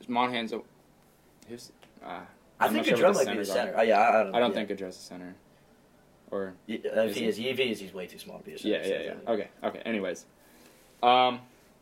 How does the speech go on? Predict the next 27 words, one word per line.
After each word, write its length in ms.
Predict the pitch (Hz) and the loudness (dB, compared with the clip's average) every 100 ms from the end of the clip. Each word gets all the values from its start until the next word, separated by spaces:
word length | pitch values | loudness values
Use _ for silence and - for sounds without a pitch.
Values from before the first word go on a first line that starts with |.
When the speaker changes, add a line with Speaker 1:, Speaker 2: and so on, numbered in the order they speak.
| _ _ - | _ _ -2
Speaker 1:
are 100 | 120 | 2
there 240 | 117 113 - | 2 0 -2
anything 300 | 113 117 113 | -6 -4 -6
else 260 | 110 - - | -6 -10 -8
you 80 | 110 | -6
gotta 100 | 107 | -4
add 80 | 107 | -2
there? 120 | 107 | 4
Speaker 2:
Nah, 100 | 113 | 10
I 160 | 123 120 | 10 10
got, 100 | 120 | 8
yeah, 100 | 117 | 8
that's 160 | 113 - | 8 8
all 100 | 110 | 6
I 60 | 104 | 6
had. 200 | 104 - - - _ _ - | 2 -4 -14 -20 _ _ 6
Speaker 1:
Um, 480 | 131 131 131 131 - _ _ - - _ - | 8 10 6 2 -10 _ _ -20 -20 _ -2
all 60 | 143 | 4
right. 240 | 135 123 - - - | 4 2 -8 -20 -16
So, 580 | - 160 151 143 139 135 - - - _ _ _ _ _ _ - - - - _ _ _ _ _ _ - | 0 4 8 8 8 2 -16 -20 -20 _ _ _ _ _ _ -20 -20 -20 -20 _ _ _ _ _ _ 8
Speaker 2:
Actually, 200 | 147 160 | 10 10
Speaker 1:
he 60 | |
Speaker 2:
one 100 | 156 | 8
more 80 | 156 | 6
thing. 140 | 147 120 | 4 4
I'm 60 | |
sorry. 260 | 131 117 | 6 6